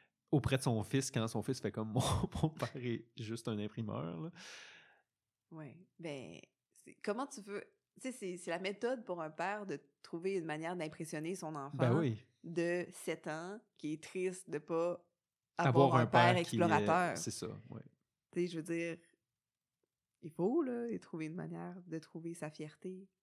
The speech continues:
Speaker 2: Un peu comme je disais, de trouver son bonheur, tu peux trouver ta fierté dans qu'est-ce que tu fais.
Speaker 1: Mhm.
Speaker 2: C'est, c'est un peu la fierté du travail bien fait. Puis c'est ça qu'il dit.
Speaker 1: Oui.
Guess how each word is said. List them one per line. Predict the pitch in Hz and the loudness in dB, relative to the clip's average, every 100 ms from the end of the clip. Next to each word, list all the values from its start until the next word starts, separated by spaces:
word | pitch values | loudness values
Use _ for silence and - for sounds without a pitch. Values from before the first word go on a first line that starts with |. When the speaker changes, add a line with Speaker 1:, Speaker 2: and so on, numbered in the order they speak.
| _ | _
Speaker 2:
Un | 143 156 | -14 -10
peu | 170 | -10
comme | 175 156 | -6 -8
je | 156 | -6
disais, | - 196 | -6 -6
de | |
trouver | 214 175 175 | -6 -8 -8
son | 175 | -8
bonheur, | 156 156 226 | -8 -8 -12
tu | - | -14
peux | 156 | -18
trouver | - 170 | -14 -12
ta | 160 | -12
fierté | 151 170 190 | -12 -14 -14
dans | 175 | -14
qu'est-ce | 175 170 | -14 -14
que | |
tu | 156 | -10
fais. | 127 226 | -6 -6
Speaker 1:
Mhm. | |
Speaker 2:
C'est, | 233 190 - - - | -4 -6 -8 -18 -10
c'est | |
un | 214 | -6
peu | 233 | -4
la | 214 | -2
fierté | 180 180 | -4 -6
du | 196 | -10
travail | - 170 165 | -6 -4 -4
bien | 160 151 | -6 -8
fait. | 214 349 - _ _ _ | -6 -8 -10 _ _ _
Puis | - 156 | -12 -8
c'est | |
ça | 156 | -8
qu'il | 151 143 | -10 -12
dit. | 156 302 208 - | -6 -6 -8 -4
Speaker 1:
Oui. | 170 143 117 | -2 0 -2